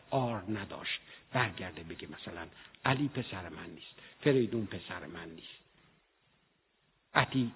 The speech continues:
دختر من نیست.» هیچ وقت عار نداشت، همیشه گفته: «این بچه من.» در یک چنین رابطه‌ای ما باید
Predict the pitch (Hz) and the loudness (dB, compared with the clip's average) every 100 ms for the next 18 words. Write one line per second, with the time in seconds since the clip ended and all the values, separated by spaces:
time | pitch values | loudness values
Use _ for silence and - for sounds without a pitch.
0 | 131 120 - 95 87 87 - - - - | 0 0 -2 -8 -6 -8 -10 -14 -20 -20
1 | - _ _ _ - 254 - 139 - 113 | -20 _ _ _ 4 4 6 2 2 -4
2 | 95 85 - - - - - - 127 123 | -4 -8 -8 -8 -8 -12 -14 0 4 6
3 | 117 - 120 87 - - - - _ _ | 6 4 2 -2 -8 -12 -14 -18 _ _
4 | _ - 110 95 92 - - _ - - | _ -4 -2 -2 -6 -16 -20 _ -10 -8
5 | - - - 87 85 - - _ _ _ | -8 -2 -2 -2 -10 -14 -18 _ _ _
6 | - - _ _ _ _ _ _ _ _ | -10 -10 _ _ _ _ _ _ _ _
7 | _ _ _ _ _ _ _ _ 160 165 | _ _ _ _ _ _ _ _ 2 2
8 | 156 196 - - - 208 202 165 190 165 | 4 0 2 6 8 10 10 10 8 10
9 | 156 156 277 285 202 120 - - - 143 | 8 10 10 12 10 6 -2 -14 0 10
10 | 160 214 151 - - - 135 180 160 120 | 12 12 12 10 0 -6 8 12 12 10
11 | 120 120 | 4 2